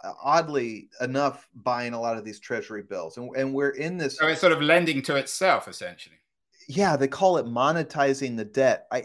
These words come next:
Speaker 1: I just, I can't overstate what uncharted territory we're in
Speaker 2: So,
Speaker 1: right
Speaker 2: but what does
Speaker 1: now.
Speaker 2: that mean? I mean, it means they can keep on printing money to borrow from themselves to keep their debt. But at a certain point, this,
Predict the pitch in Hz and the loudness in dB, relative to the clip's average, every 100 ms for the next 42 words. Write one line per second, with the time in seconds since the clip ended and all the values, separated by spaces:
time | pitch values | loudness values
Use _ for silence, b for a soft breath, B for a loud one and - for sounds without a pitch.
0 | - 143 196 175 143 131 190 190 143 143 | -2 -2 0 0 -2 -4 -2 -2 0 -2
1 | 123 - 151 139 131 107 120 117 - 127 | -4 -6 0 2 0 -2 0 0 -2 -6
2 | 139 147 - 143 127 117 104 127 120 120 | -6 -6 0 2 2 -2 -6 -4 -2 -4
3 | 120 110 104 107 - 113 110 208 233 247 | -6 -4 -4 -8 -6 -6 -6 -4 0 2
4 | 247 226 170 196 240 196 131 143 151 165 | 4 4 2 -2 -2 0 0 0 -2 -4
5 | 160 165 143 151 185 170 147 143 170 151 | -4 -6 -6 -6 -6 -4 -4 -6 -8 -6
6 | 151 143 143 139 135 143 147 147 143 135 | -6 -4 -2 -6 -8 -2 0 0 -2 -8
7 | 131 127 120 - 127 113 120 - - _ | -8 -8 -8 -4 -2 0 -2 -8 -20 _
8 | - 139 - 135 120 156 151 - 127 131 | -16 -12 -6 -4 -4 -4 -4 -4 -6 -6
9 | - - 220 131 127 214 170 95 135 131 | -8 -6 -4 -6 -8 -8 -8 -8 -10 -10
10 | - | -14